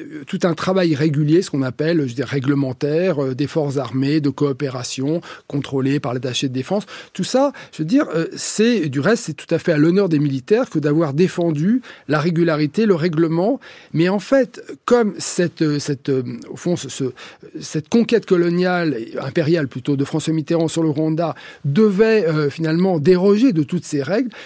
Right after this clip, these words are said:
se met en place, euh, un, un volet spécial,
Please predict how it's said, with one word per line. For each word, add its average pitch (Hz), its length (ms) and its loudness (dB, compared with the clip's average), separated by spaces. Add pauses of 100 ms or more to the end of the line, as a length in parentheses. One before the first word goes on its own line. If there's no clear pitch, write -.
se - 140 0
met 190 160 4
en 196 140 2
place, 233 520 0
euh, 165 140 -2
un, 165 280 -4
un 190 40 4
volet 202 340 4
spécial, 180 640 -2